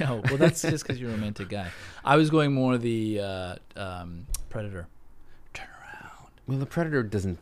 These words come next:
Speaker 2: sneak up and say
Speaker 1: No,
Speaker 2: that,
Speaker 1: but
Speaker 2: right?
Speaker 1: he says,
Speaker 2: He would go,
Speaker 1: "Turn around."
Speaker 2: go,
Speaker 1: Remember? 'Cause of
Speaker 2: Damn it, I can't do the damn noise. I can do, uh,
Speaker 1: Really?
Speaker 2: Enemy Mine. Have you ever seen Enemy Mine with Louis Gossett Junior in, like, full alien makeup and Dennis Quaid? They're, like, the two survivors on an, enemies who are on the same planet,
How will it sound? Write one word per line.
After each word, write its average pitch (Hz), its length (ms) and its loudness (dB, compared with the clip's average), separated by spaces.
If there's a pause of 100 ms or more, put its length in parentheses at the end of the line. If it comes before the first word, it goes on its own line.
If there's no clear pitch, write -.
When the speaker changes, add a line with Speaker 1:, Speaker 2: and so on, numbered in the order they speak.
Speaker 2:
sneak 92 380 -2
up 85 160 0
and 82 100 -4
say - 280 -2
Speaker 1:
No, 143 120 4
Speaker 2:
that, 107 200 0
Speaker 1:
but - 80 -2
Speaker 2:
right? 104 80 2
Speaker 1:
he 117 40 0
says, 139 280 -2
Speaker 2:
He 101 60 0
would 101 100 4
go, 101 60 6
Speaker 1:
"Turn 101 120 -2
around." 107 220 0
Speaker 2:
go, - 80 -10 (120)
Speaker 1:
Remember? 95 240 0
'Cause - 380 -8
of 90 240 -10
Speaker 2:
Damn 123 240 -2
it, 95 80 -2
I 87 60 -4
can't 110 240 0
do 110 80 2
the 101 100 2
damn 101 220 2
noise. 101 280 2
I 98 80 2
can 104 140 2
do, 104 220 4
uh, 95 100 6
Speaker 1:
Really? 80 120 2
Speaker 2:
Enemy 101 240 4
Mine. 101 340 4
Have 98 80 0
you 101 80 0
ever 95 40 -2
seen 110 140 -2
Enemy 101 240 2
Mine 95 240 2
with 87 160 -2
Louis 95 160 2
Gossett 90 300 -2
Junior 95 300 0
in, 90 100 0
like, 82 140 -4
full - 320 0
alien 92 340 -2
makeup 92 420 -4
and 82 180 -4
Dennis 85 280 0
Quaid? 85 340 0 (460)
They're, 98 100 2
like, 87 200 0
the - 80 -4 (100)
two 104 320 2
survivors 90 680 0
on 82 120 -2
an, 80 160 -6 (220)
enemies 107 420 0
who 101 80 -2
are 76 100 0
on 87 200 -2
the 80 100 -4
same 87 380 -4
planet, 90 440 -4